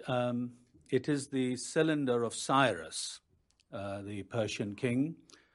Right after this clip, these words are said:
uh, at the time of the return of the Jewish people from exile in Babylon.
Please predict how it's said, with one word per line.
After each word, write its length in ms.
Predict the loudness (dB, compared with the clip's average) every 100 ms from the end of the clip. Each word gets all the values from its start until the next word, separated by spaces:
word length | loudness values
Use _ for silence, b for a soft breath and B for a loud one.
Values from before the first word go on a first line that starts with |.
| b b b -8
uh, 240 | -6 -4
at 200 | -6 -8
the 60 | -8
time 520 | -6 -4 -2 -2 -4
of 320 | -6 -6 -8 -10
the 100 | -8
return 460 | -8 -2 0 2
of 80 | -2
the 80 | -4
Jewish 360 | 0 0 0 -4
people 320 | -8 -8 -8
from 200 | -6 -4
exile 500 | -4 -4 -6 -6 -6
in 140 | 0
Babylon. 460 | 4 6 4 -6